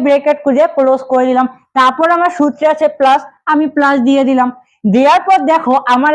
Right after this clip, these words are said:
এখন ইউ আছে না? তো ইউ বলতে আমার কি? sin x না? তাহলে sin x টা আমি সুন্দর করে এখানে লিখে দিলাম। দেওয়ার পর আবার সুন্দর করে কি করলাম? ডিডিএক্স দিয়ে দিলাম। দেওয়ার পর আমার ইউ, আহ, ভি বলছে না? ভি আমার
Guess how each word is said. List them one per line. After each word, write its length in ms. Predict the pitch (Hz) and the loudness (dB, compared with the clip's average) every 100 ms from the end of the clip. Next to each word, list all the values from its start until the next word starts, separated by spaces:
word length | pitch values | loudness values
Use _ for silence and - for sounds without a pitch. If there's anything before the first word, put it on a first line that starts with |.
| 311 | 0
এখন 160 | 311 320 269 | -2 -4 -2
ইউ 120 | 269 277 302 | 0 2 0
আছে 180 | 311 311 | 0 0
না? 60 | 311 311 - | -2 -6 -4
তো 60 | 320 247 294 | -2 0 0
ইউ 100 | 339 359 | 2 2
বলতে 200 | 359 359 339 | 2 0 2
আমার 140 | 330 330 | 0 0
কি? 80 | 254 285 | -2 0
sin 200 | 262 269 320 | 0 0 -2
x 20 | 311 | -2
না? 60 | 311 311 - | -2 -4 -8
তাহলে 180 | 277 302 311 | -4 -2 0
sin 200 | 262 269 311 | 0 0 0
x 20 | 320 | -2
টা 60 | 311 277 | 0 2
আমি 160 | 269 349 277 | 2 2 2
সুন্দর 280 | 269 269 269 | 2 2 2
করে 120 | 285 285 | 0 0
এখানে 280 | 247 247 262 415 - _ _ 220 | 0 0 0 -2 -6 _ _ -2
লিখে 240 | 233 277 254 | 0 0 0
দিলাম। 220 | 233 214 147 - _ _ _ - | 0 0 -4 -10 _ _ _ -6
দেওয়ার 300 | 185 247 294 285 | -2 0 0 0
পর 80 | 349 269 | -2 0
আবার 180 | 269 320 285 | 0 -2 0
সুন্দর 280 | 285 294 311 | 0 2 0
করে 140 | 311 302 | -2 0
কি 80 | 285 277 | 0 0
করলাম? 220 | 285 349 349 | 0 2 2
ডিডিএক্স 360 | 277 247 269 262 233 | 2 2 0 0 0
দিয়ে 140 | 240 | 2
দিলাম। 180 | 226 185 - _ 208 | 0 -2 -6 _ -2
দেওয়ার 240 | 240 294 302 | 2 2 0
পর 80 | 359 339 | 0 0
আমার 140 | 359 294 277 269 | 0 0 -2 0
ইউ, 100 | 302 285 | 0 2
আহ, 280 | 233 208 196 185 | 2 2 0 0
ভি 100 | 208 277 302 | 0 2 0
বলছে 240 | 311 339 311 | 0 -2 -2
না? 60 | 339 202 | -2 -2
ভি 120 | 196 254 277 | -2 0 0
আমার 140 | 302 | -2